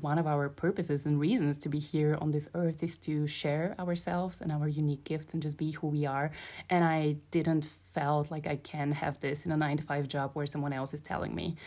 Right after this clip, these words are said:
what I need to do. And I'm not a, like, completely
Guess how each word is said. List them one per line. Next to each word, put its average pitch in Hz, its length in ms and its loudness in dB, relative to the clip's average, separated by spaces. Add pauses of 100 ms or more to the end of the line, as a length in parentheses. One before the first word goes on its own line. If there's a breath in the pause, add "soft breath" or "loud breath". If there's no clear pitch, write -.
(240 loud breath)
what 160 180 2
I 143 80 2
need 139 200 0
to - 100 -6
do. - 320 -4 (360 loud breath)
And 190 380 6
I'm 196 220 6
not 196 200 4
a, 226 200 0 (160)
like, 160 340 -2 (240)
completely 170 1120 2